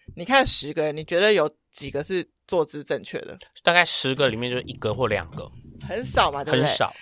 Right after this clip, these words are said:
Speaker 1: 然后我自己认为，你可以补充，我认为最常见的问题就是每个我都看到那个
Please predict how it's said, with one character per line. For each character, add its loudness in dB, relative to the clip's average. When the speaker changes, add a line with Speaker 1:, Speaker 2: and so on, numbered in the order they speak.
Speaker 1:
然 2
后 6
我 6
自 0
己 -4
认 4
为， 0
你 -8
可 -6
以 2
补 -6
充， -4
我 4
认 10
为 8
最 4
常 -4
见 2
的 2
问 0
题 -4
就 -4
是 -8
每 -4
个 -4
我 -2
都 0
看 0
到 4
那 -4
个 -2